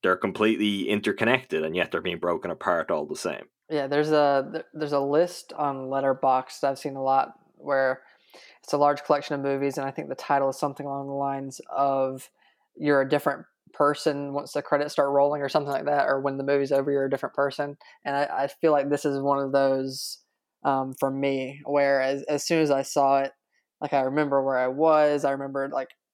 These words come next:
Speaker 2: immediately afterwards
Speaker 1: Mm-hmm.
Speaker 2: texting Andrew, telling him, <laughs> "This is the real deal,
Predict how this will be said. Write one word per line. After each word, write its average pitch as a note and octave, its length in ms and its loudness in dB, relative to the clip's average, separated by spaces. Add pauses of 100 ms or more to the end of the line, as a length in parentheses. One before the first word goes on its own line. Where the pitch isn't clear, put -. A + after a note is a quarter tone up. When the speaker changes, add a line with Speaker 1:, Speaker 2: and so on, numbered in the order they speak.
(160)
Speaker 2:
immediately C#3+ 800 0
afterwards C#3+ 500 0
Speaker 1:
Mm-hmm. - 160 -6
Speaker 2:
texting C#3+ 300 -6
Andrew, C#3 440 -2
telling C#3 280 -4
him, C#3 320 -4 (240)
<laughs> - 220 -18
"This D#3 220 2
is D3 140 2
the C#3+ 120 4
real C#3 240 4
deal, C#3 460 4